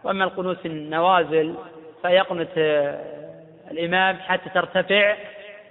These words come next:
النازلة، ولا بأس بالقنوت في كل الصلوات، آه، الخمس، في الظهر والعصر والمغرب والعشاء والفجر، ويقنت بعد، آه، ركعة ل-، بعد الركوع أو بعد رفع الركوع من الركعة،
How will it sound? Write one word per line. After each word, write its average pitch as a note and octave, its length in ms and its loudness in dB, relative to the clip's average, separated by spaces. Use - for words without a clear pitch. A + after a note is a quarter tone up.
النازلة، D3+ 600 0
ولا G#3 160 2
بأس F3+ 160 -2
بالقنوت D#3+ 440 -4
في E3 120 -8
كل F3+ 140 -6
الصلوات، D#3+ 560 0
آه، D3+ 680 -12
الخمس، C#3 380 -10
في - 60 -16
الظهر D3 300 -2
والعصر C#3+ 360 -4
والمغرب D3 340 -4
والعشاء D3 380 -4
والفجر، C#3+ 680 -2
ويقنت E3 760 0
بعد، D#3+ 240 0
آه، D3+ 1300 -4
ركعة D#3 280 -2
ل-، D3+ 680 -4
بعد D3 160 -6
الركوع D#3 600 -2
أو D#3 80 -2
بعد D#3 160 0
رفع E3+ 260 0
الركوع D#3 380 0
من D3 140 -8
الركعة، D#3+ 540 0